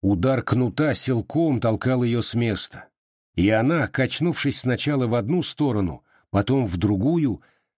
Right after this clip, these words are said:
срывалась и шла. Цепляясь со всех сторон за грядушки повозок, тянулись около раненые. «Какой части?» — спросил сотенный командир, выбрав лицо подобродушней.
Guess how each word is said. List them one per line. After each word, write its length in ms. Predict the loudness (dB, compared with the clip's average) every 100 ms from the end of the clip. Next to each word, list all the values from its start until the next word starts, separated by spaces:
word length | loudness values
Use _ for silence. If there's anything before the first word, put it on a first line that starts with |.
| _ -8
срывалась 680 | -2 0 2 2 0 -2
и 60 | -4
шла. 460 | -4 -2 -2 -4 -8 _ _ _ _ _ _ _ _
Цепляясь 720 | -4 -2 0 0 2 0 0
со 140 | -2 -4
всех 320 | -2 -4 -4
сторон 420 | -2 -2 0 0
за 160 | 0 0
грядушки 520 | 0 0 -2 -2 -2
повозок, 680 | 0 0 2 0 0 -4 -12 _ _ _
тянулись 560 | -2 2 2 2 0 -2
около 340 | -2 0 0
раненые. 640 | 0 0 -2 -4 -10 -14 -20 _ _ _ _ _ _ _
«Какой 380 | -2 0 2 2
части?» — 720 | 2 2 0 0 0 -2 -4 _ _ _ _
спросил 520 | -6 -2 0 0 -2
сотенный 520 | 0 -2 -2 0 0 0
командир, 640 | 0 0 0 0 -2 -4 _ _ -10
выбрав 480 | 0 2 2 0 2
лицо 440 | 0 0 0 0
подобродушней. 880 | 0 0 2 0 0 -2 -4 -8